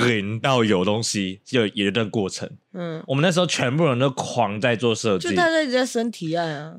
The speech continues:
Speaker 1: 那时候已经到大评前了，然后视觉已经确定了，但我们就还在确定一些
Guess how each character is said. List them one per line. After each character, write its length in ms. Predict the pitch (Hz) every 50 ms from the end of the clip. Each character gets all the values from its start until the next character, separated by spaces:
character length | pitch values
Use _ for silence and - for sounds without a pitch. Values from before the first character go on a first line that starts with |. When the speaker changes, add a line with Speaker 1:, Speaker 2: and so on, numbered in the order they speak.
| 202 - -
Speaker 1:
那 100 | 277 277
时 100 | - 269
候 100 | 262 240
已 140 | 156 151
经 260 | 131 151 185 202 196 185
到 160 | 220 202 196
大 280 | - 214 202 180 143
评 280 | - - 120 104 101 104
前 460 | 98 - - - 98 87 76 78 78
了， 340 | 80 80 78 76 69 67 - _ _ _ _
然 200 | - 143 139 147
后 320 | 156 185 190 185 180 165 - - _ _ _
视 240 | - - - 233 202
觉 300 | 135 - 139 123 110 101
已 20 |
经 160 | 95 113 123 127
确 280 | - - 165 135 110
定 240 | 98 - - 117 104
了， 80 | 92 87
但 120 | - 147
我 60 | 131
们 160 | 110 101 95
就 100 | 92 123
还 120 | 110 101 98
在 80 | 107
确 240 | 107 - - 117 110
定 180 | 95 107 101 104
一 20 |
些 520 | 101 - - 98 98 95 95 95 95 95